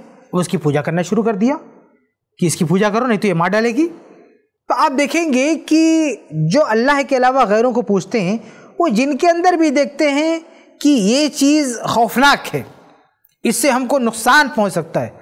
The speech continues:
وہ اس کی پوجا کرنا شروع کر دیتے ہیں۔ یعنی وہ خوف کی وجہ سے، ڈر کی وجہ سے،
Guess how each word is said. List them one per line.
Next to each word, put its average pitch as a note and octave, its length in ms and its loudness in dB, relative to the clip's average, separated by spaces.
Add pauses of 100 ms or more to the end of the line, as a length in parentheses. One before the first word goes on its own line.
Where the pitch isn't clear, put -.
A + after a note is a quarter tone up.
(300)
وہ A#3+ 160 2
اس A#3+ 120 -4
کی C4+ 180 0
پوجا G#3 360 0
کرنا F3 260 -2
شروع D3 220 -2
کر B2+ 120 -2
دیتے A2 280 -8
ہیں۔ - 140 -20 (180)
یعنی C#4+ 280 2
وہ F#4 80 4
خوف D#4+ 560 2
کی C4 160 0
وجہ D#3+ 260 0
سے، B2+ 260 -2
ڈر F#3 320 2 (120)
کی D4 140 2
وجہ F3 300 0
سے، A#2+ 300 -6